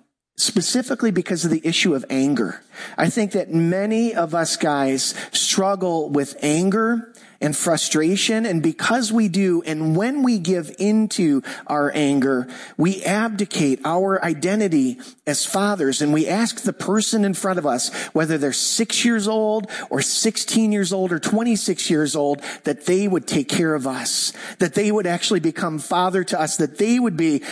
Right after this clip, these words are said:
the quicker picker-upper and make us feel better and restore us.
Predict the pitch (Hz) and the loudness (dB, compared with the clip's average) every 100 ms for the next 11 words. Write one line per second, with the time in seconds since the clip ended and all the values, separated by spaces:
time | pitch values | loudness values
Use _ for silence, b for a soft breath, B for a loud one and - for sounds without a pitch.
0 | B 175 - 196 - 180 180 156 165 151 | B -4 -2 -2 0 -2 -2 0 0 0
1 | 147 151 143 160 190 190 - 175 170 - | 0 0 2 2 2 -2 -2 -2 -2 0
2 | 151 131 131 135 - 147 143 127 - 190 | 0 2 0 0 -2 0 0 0 0 0
3 | 208 202 156 160 143 - - | 2 0 0 -2 -4 -4 -6